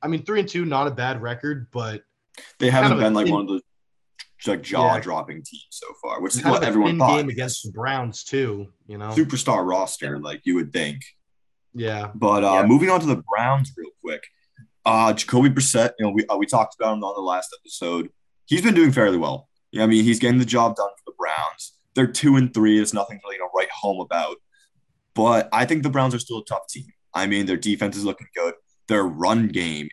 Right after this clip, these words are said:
Speaker 2: is looking
Speaker 1: Chubb.
Speaker 2: very good.
Speaker 3: Yeah.
Speaker 2: Chubb.
Speaker 1: One word,
Speaker 2: Yeah.
Speaker 1: Chubb.
Speaker 2: Payne. That's the only person I'm, I'm worried about really beating Saquon for rushing
Speaker 1: Dude.
Speaker 2: yards this year, 'cause it's not
Speaker 3: Yeah,
Speaker 2: looking good.
Speaker 3: Chubb is a beat. Chubb is basically a lock for over a hundred rushing yards a game. Like, at this
Speaker 2: Yeah.
Speaker 3: point,
Speaker 1: He's
Speaker 3: it's
Speaker 1: an
Speaker 3: just gonna happen every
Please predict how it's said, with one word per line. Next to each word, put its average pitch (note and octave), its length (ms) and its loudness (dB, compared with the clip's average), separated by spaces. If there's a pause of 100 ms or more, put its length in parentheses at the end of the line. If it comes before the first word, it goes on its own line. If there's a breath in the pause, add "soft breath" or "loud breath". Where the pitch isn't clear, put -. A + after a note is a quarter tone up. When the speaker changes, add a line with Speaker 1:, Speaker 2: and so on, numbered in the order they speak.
(100)
Speaker 2:
is - 120 -20
looking F2 300 -12
Speaker 1:
Chubb. - 180 -6
Speaker 2:
very D#2+ 300 -2
good. C#2+ 460 -10
Speaker 3:
Yeah. F#2 320 -4
Speaker 2:
Chubb. G2 220 0
Speaker 1:
One C#3 140 -4
word, A#2 220 -4
Speaker 2:
Yeah. G#2 120 2 (180)
Speaker 1:
Chubb. F#2+ 140 -16 (400)
Speaker 2:
Payne. G2+ 400 -4 (200)
That's A2 160 0
the C3 80 2
only A#2+ 180 2
person A2+ 300 -2
I'm, G2+ 240 -4
I'm G2+ 100 -6 (120)
worried F#2+ 140 -6
about F#2+ 220 -4
really G2+ 240 -2
beating F#2+ 200 -2
Saquon F2 560 -4
for E2+ 60 -10
rushing E2+ 340 0
Speaker 1:
Dude. E2 100 -2
Speaker 2:
yards F#2+ 200 -4
this - 220 -8
year, E2 220 -2
'cause F2+ 120 -12
it's E2+ 160 -10
not F#2+ 220 0
Speaker 3:
Yeah, G#2 300 4
Speaker 2:
looking G#2 140 0
good. - 60 -2
Speaker 3:
Chubb A#2+ 280 4
is A2 120 0
a A2 120 4
beat. G#2+ 380 -4
Chubb C#3 240 4
is D#3 120 0
basically C3+ 380 -2
a A#2 80 6
lock A2+ 380 -4
for A2+ 300 -6
over A2+ 220 -6
a G#2+ 60 -6
hundred G#2+ 180 -8
rushing G#2 280 -6
yards G2 240 -12
a F#2+ 60 -12
game. F#2+ 280 -12
Like, G2+ 140 -4
at G2+ 120 4
this - 140 4
Speaker 2:
Yeah. - 140 4
Speaker 3:
point, - 140 4
Speaker 1:
He's C#3 120 -4
Speaker 3:
it's B2+ 140 -6
Speaker 1:
an A#2+ 60 -8
Speaker 3:
just - 100 -8
gonna G#2 200 0
happen C#3 300 4
every - 140 -14